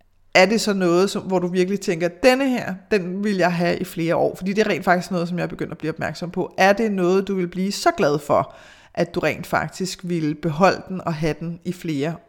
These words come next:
år? Fordi hvis det er det, så begynder det at blive sådan lidt, "Hmm, lad mig lige kigge på det igen, og lad mig lige, øh, lad mig lige vurdere, om det så er det værd." Så når du investerer i dig selv, fordi jeg sad sådan også og tænkte, "Jamen, hvordan kan,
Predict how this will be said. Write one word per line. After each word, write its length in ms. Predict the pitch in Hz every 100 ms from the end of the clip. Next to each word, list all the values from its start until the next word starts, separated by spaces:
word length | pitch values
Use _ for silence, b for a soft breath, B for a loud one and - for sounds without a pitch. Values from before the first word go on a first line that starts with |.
| -
år? 320 | 131 - - B B B B B
Fordi 180 | - 185
hvis 120 | 180
det 100 | -
er 180 | - 254
det, 280 | 226 196 202
så 160 | -
begynder 300 | 240 262 214
det 40 | 185
at 40 |
blive 140 | 180 185
sådan 140 | 196
lidt, 120 | 165
"Hmm, 540 | 196 - 427 330 233 208
lad 100 | 208
mig 100 | 226
lige 120 | 240
kigge 180 | - 220
på 120 | 220
det 80 | 196
igen, 300 | 190 180 208
og 120 | 180
lad 100 | 170
mig 140 | 165 170
lige, 280 | 185 185
øh, 200 | 156 156
lad 80 | 170
mig 100 | 170
lige 120 | 180
vurdere, 340 | 185 180 175 151
om 160 | 123
det 160 | 180 196
så 120 | -
er 80 | 170
det 200 | 165 151
værd." 180 | 101 - _ _ _ _ _ B B B B B B B B -
Så 400 | - 214 180 - - -
når 120 | 202
du 220 | 196 202 - -
investerer 680 | 214 208 220 - 349 302 262
i 60 | 233
dig 140 | 143
selv, 220 | - 143 - _ _ _ _ _
fordi 160 | 196
jeg 100 | 180
sad 180 | 202 180
sådan 120 | 202
også 200 | 180 185
og 40 | 190
tænkte, 280 | 202 180
"Jamen, 80 | 180
hvordan 320 | 175 185 196
kan, 560 | 196 208 180 147 135 180